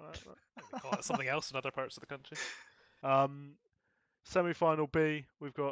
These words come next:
Speaker 1: uh, Knights of Malta versus Unity. That's a barnstormer, isn't it? Come on, that'll be good.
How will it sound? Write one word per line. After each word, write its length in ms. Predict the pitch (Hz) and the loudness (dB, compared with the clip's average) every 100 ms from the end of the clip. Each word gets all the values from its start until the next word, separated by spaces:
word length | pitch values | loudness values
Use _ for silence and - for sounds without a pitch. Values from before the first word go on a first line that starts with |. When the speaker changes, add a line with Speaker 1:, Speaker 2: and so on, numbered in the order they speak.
| 151 | -2
Speaker 1:
uh, 160 | 139 | -4
Knights 260 | 139 147 139 | -2 -4 -4
of 80 | 139 | -2
Malta 200 | 135 131 | -2 0
versus 240 | 135 - 131 | -4 -6 -6
Unity. 440 | 139 135 131 131 _ _ | -6 -6 -8 -10 _ _
That's 220 | 143 - | -4 -2
a 80 | 123 | -4
barnstormer, 800 | - 123 113 113 - 110 104 107 | 2 2 2 -2 -10 -10 -10 -12
isn't 180 | 113 113 | -12 -16
it? 120 | 101 | -18
Come 160 | - 110 | -16 -16
on, 80 | 104 | -14
that'll 160 | 123 110 | -14 -14
be 60 | 95 - | -16 -20
good. 160 | 104 | -20